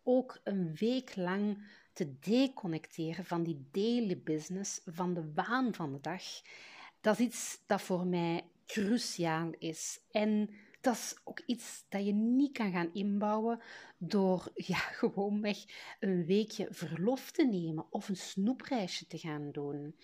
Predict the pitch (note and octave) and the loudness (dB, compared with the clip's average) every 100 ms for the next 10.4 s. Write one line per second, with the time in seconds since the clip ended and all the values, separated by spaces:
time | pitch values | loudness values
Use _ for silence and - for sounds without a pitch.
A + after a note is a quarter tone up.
0 | - - - - - _ A3 G3 F#3+ F#3+ | -20 -18 -18 -18 -20 _ 2 4 4 2
1 | F#3 G#3 G#3 G#3+ - - F3 D#3 - G3 | 2 2 2 -2 -6 -4 -4 -4 -2 0
2 | A3 A#3 G#3 F3+ E3 D#3+ E3+ F3 E3+ - | 0 0 -2 -4 -2 -2 0 0 -2 -8
3 | _ G3 F#3+ - E3+ D3+ - - - - | _ -2 -2 -4 -6 -6 -8 -16 -18 -18
4 | - - - - - G#3+ G#3+ G#3+ G#3 G#3+ | -16 -16 -18 -6 6 8 10 8 6 4
5 | - - - G3+ C4 D#4+ - - - - | -2 -2 6 8 8 6 0 -6 -8 -12
6 | - E3 F3+ E3+ - - _ - - - | -6 2 2 2 -6 -16 _ -12 -12 -14
7 | _ - G#3 F#3+ E3 F#3+ B3 - - - | _ -4 0 2 4 2 2 -6 -14 -4
8 | F3+ F#3 F3+ F#3+ G#3 G#3+ - - F#3+ - | 2 2 2 4 4 4 0 -8 -8 -8
9 | - G#3+ F#3+ A3 D#3+ F#3 D#3 D#3+ E3+ A3 | 0 2 2 0 0 0 0 0 0 -2
10 | - G3+ G#3 A#3 | 0 2 2 2